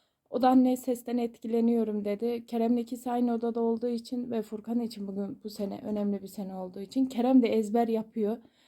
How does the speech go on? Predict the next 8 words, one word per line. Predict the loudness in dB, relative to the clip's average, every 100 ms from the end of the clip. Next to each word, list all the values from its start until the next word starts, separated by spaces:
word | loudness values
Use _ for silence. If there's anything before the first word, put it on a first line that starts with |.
| _ _ _ -2
Bilgisayardan | 0 0 0 4 4 4 2 -2 -4 -4 _
sureleri | -6 0 4 6 4 2 0 -2
falan | -4 0 2
ezberliyor | 2 0 -2 -4 -2 -4 -2
din | -6
kültür | -6 -12 -12 -12 -8
dersinden | -8 -8 -8 -6 -6 -6
dolayı. | -6 -4 -2 -2